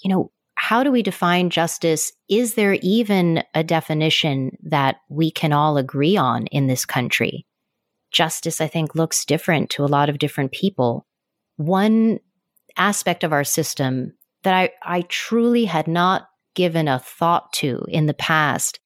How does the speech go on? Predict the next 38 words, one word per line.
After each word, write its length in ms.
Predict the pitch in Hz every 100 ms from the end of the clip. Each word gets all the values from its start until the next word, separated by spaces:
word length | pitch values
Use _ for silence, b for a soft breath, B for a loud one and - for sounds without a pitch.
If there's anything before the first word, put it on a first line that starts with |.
| _ _ _ -
that, 200 | 180 170 -
that 140 | 170
started 360 | - 202 208 185
to 80 | 143
hit 180 | 180
home 600 | - - 180 165 151 143 - _ _ _ -
in 100 | 160
spending 320 | - 170 160
time 260 | 151 165 147
with 140 | 139
this 240 | 151 175 -
story 580 | - 156 156 123 - _ _ _ _ -
is 100 | 196
the 80 | 220
fact 320 | 240 269 277
that 200 | - - _ _ _
in 200 | 214 220 -
any 340 | - 226 262 269
crime, 500 | - 190 180 123 - _ _ _ _ _ -
in 160 | 233
any 300 | 220 262 302
courtroom, 640 | - 269 262 - 107 - - _ _ _ _ -
there 160 | 226
are 160 | - 208
two 380 | - - 233 226
families, 720 | - 170 175 139 - - - _ _ _ _ _
one 260 | 156 190 214
on 120 | 214
either 240 | 196 170 170
side. 560 | - 151 135 - - - _ _ _
But, 220 | 208 - _
you 320 | - - 202 240
know, 140 | 196
they 240 | 180 226
have 280 | 277 - 214
a 40 | 196
tremendous 640 | - 196 202 339 233 -
amount 400 | 175 160 156